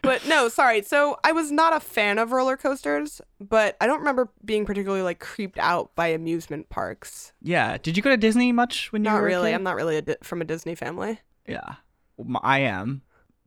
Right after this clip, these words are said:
Speaker 2: for better, for worse. <laughs> And, uh, I remember, I think, like, the Pirates of the Caribbean freaked me out a lot 'cause it was, like, in the dark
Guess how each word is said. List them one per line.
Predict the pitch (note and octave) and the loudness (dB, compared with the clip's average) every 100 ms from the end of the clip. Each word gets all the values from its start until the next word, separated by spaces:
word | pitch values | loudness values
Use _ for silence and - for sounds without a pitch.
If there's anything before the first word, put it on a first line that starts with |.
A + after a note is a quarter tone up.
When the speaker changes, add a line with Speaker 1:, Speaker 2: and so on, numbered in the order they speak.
| - - | -20 -20
Speaker 2:
for | - A#2+ | -8 -6
better, | G#2 G#2 | -4 -4
for | - | -4
worse. | G2+ C3 C3 C3 - - - - | -2 -2 0 -4 -4 -14 -20 -20
<laughs> | - - - _ _ - | -20 -18 -20 _ _ -4
And, | A#2+ A#2+ A#2 A#2 | 0 0 0 -2
uh, | - | -2
I | C#3 | -2
remember, | D#3+ E3+ F3 F3+ F3 E3 - _ _ _ | -2 -2 0 0 2 0 -6 _ _ _
I | C#3 | -6
think, | - A3+ | -2 0
like, | C#4 - | 0 -2
the | |
Pirates | E3+ D#3 E3 | -2 0 0
of | F3 | -4
the | E3 | -4
Caribbean | D#3 C#3 B2+ C3 C#3 D#3+ | -2 -4 -4 -4 -4 -4
freaked | E3 E3+ E3+ | -6 -8 -4
me | |
out | E3+ F3 | -4 -2
a | |
lot | E3+ F3 F#3 - - | -2 -4 -4 -8 -8
'cause | C#3+ | -6
it | |
was, | B2 B2+ | -4 -4
like, | B2 | -6
in | - D3+ | -6 -6
the | D#3 | 0
dark | C3+ C3 B2+ - | 2 2 0 -6